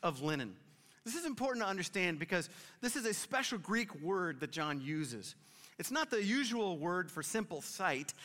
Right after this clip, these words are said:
and that's the word blepo. This is the word theoreo, which means to observe intently with a desire to understand or to make sense. Theoreo, it's where we get our word theorize from. So what John wants us to understand is that Peter was trying hard to connect the dots.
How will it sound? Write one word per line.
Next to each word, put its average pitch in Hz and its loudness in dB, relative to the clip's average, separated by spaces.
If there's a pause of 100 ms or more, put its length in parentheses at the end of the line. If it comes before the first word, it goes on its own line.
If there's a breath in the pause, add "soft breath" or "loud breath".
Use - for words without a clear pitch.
(140 loud breath)
and 156 0
that's 170 4
the 180 -8
word 160 0
blepo. 143 0 (260 loud breath)
This 220 0
is 277 0
the 247 0
word 208 2
theoreo, 180 0
which 143 -6
means 175 -2
to 175 -2
observe 175 0
intently 180 -2 (280 loud breath)
with 170 -2
a 190 4
desire 185 4
to 202 -2
understand 214 2
or 170 0
to 185 -2
make 170 0
sense. - -4 (440 loud breath)
Theoreo, 196 0
it's - -8
where 208 0
we 190 -2
get 208 2
our 202 4
word 170 -2
theorize 165 0
from. 104 -8 (1000 soft breath)
So 254 2
what 226 2
John 262 2
wants 247 0
us 202 0
to - 2
understand 208 2
is 147 0
that 156 0
Peter 311 2
was 208 0
trying 233 0
hard 233 0
to 156 -2
connect 220 -2
the 196 -4
dots. - -4